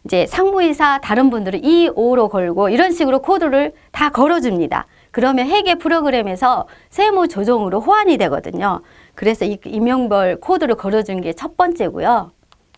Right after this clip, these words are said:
그다음에 일반 전표에 이자 비용이 있습니다. 이자 비용을 다 찾아서 아까 은행에서 그 이자율표가 온다고 그랬잖아요. 그 이자 비용을 다 여기다 기록을 합니다.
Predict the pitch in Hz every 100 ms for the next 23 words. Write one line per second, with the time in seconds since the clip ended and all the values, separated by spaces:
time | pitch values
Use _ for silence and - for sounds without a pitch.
0 | _ _ _ _ _ _ _ - 285 311
1 | 285 247 277 392 349 311 277 269 240 226
2 | 247 370 311 277 226 180 - 196 160 139
3 | 139 - - 202 220 285 285 240 190 190
4 | 214 240 262 285 - 196 190 - 330 349
5 | 311 294 302 - 196 - 262 269 240 302
6 | 320 269 262 208 208 185 107 - _ _
7 | - 185 180 180 240 381 339 311 277 247
8 | 190 233 294 254 180 - 170 143 196 214
9 | - 277 311 247 208 208 190 180 226 277
10 | 339 311 214 214 180 - 277 240 208 247
11 | 247 - -